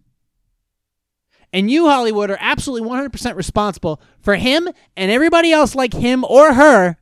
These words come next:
who does shit like this. All your favorite actors, all your favorite actresses, all your favorite producers,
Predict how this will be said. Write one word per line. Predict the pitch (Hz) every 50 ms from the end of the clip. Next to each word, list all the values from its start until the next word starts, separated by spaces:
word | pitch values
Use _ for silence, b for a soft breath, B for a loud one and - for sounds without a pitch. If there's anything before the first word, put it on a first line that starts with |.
| _ _ _
who | - 240 233
does | 196 247 269 262 -
shit | - 233 208 -
like | 160 143 127 -
this. | - 117 - - - - - b b b b b _
All | - 202 247 294
your | 320 311 320
favorite | - - 320 320 302 302 277
actors, | 254 233 214 202 - 220 208 196 - b b b b
all | - 185 233 285 311
your | 320 277
favorite | - 311 311 294 277 254
actresses, | 240 220 208 - 202 - - 196 180 165 b b b b _
all | 196 220 262
your | 269 262 -
favorite | 269 247 220 202 160
producers, | - 175 156 247 285 294 226 262 262 247 -